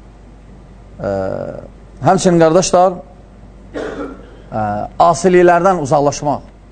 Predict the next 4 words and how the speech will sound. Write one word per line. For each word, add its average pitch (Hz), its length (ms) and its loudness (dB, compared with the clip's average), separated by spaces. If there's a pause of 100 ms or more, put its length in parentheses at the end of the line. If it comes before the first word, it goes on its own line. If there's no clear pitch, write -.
(1600)
və 117 140 0
xüsusən 160 400 0
də 147 80 2
belə 147 220 6